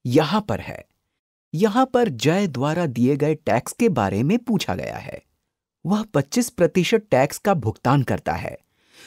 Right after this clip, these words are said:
मूल्य चाहे जो भी हो, उसे मूल्य के पच्चीस प्रतिशत टैक्स का भुगतान करना है। या हम ऐसे भी कह सकते हैं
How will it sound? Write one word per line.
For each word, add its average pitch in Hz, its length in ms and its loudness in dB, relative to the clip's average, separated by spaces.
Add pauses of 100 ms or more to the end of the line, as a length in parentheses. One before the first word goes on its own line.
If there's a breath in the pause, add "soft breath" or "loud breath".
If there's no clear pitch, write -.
(140)
मूल्य 262 340 8
चाहे 226 320 2
जो 127 220 4
भी 156 160 6
हो, 92 300 -4 (360)
उसे 127 260 0
मूल्य 143 360 2
के 220 140 0
पच्चीस 196 400 -2
प्रतिशत 147 580 -2
टैक्स 110 240 0
का 185 160 -2
भुगतान 113 440 -4
करना 117 340 0
है। 165 280 -2 (760)
या 233 120 4
हम 254 220 4 (140)
ऐसे 120 280 4
भी 240 100 4
कह 110 180 2
सकते 95 320 -4
हैं 117 260 -2